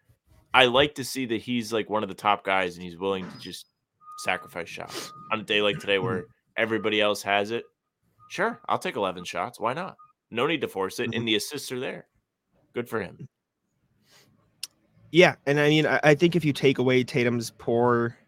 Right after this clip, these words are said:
Speaker 2: night, like, he just didn't play particularly well. He shot, actually,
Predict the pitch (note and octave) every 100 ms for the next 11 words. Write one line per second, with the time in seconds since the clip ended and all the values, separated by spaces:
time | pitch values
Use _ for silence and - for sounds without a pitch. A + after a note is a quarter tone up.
0 | _ _ _ _ _ - A#2 B2 - -
1 | A2 A#2+ A2+ - A2+ - A2+ G#2+ - A2+
2 | - - B2 A2+ C#3 F#3 - C3+ C#3+ C3